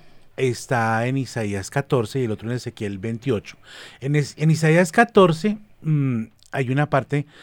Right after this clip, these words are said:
donde dice, en el doce es como donde más toca la parte neurálgica, dice,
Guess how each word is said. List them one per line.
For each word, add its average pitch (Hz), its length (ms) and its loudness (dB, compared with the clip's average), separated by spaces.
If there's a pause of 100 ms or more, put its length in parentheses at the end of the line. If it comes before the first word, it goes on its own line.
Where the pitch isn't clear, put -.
(200)
donde 120 340 -2
dice, 123 640 -2
en 104 200 -4 (600)
el 113 160 0
doce 131 420 6
es 110 140 -6
como 131 340 -2
donde 104 260 -2
más 110 300 -4
toca 135 240 -2
la 127 220 -2
parte 117 240 -6
neurálgica, 113 520 -4
dice, 107 360 -6